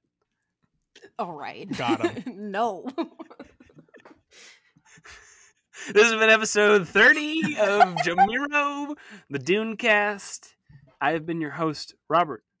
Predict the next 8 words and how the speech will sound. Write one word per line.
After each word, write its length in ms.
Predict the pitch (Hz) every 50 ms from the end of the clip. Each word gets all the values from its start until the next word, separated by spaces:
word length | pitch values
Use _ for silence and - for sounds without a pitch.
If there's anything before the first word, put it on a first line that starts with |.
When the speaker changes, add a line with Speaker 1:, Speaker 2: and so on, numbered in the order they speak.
| _ _
Speaker 3:
with 460 | - 143 156 165 147 - - - - - _ _ _ _ _ _ _ _ _ _ _ _
Michael. 400 | - 127 127 135 - 220 240 - _ _ _ _ _ _ _ _ _ _ _ _ _ _ _ - - _ _ _ _ _
Speaker 2:
Yes, 320 | - 160 160 165 156 - 165
I'm 100 | 147 135
here. 300 | 147 135 131 156 185 - _ _ _ _ _ _ _ _ _ -
Speaker 3:
And 220 | 156 160 156 156
Rollins. 500 | 165 170 151 123 98 78 - - - - _ _ _ _ _ _ _ _ _ _ _ _
Speaker 1:
Yup. 460 | - 190 185 185 190 226 269 - -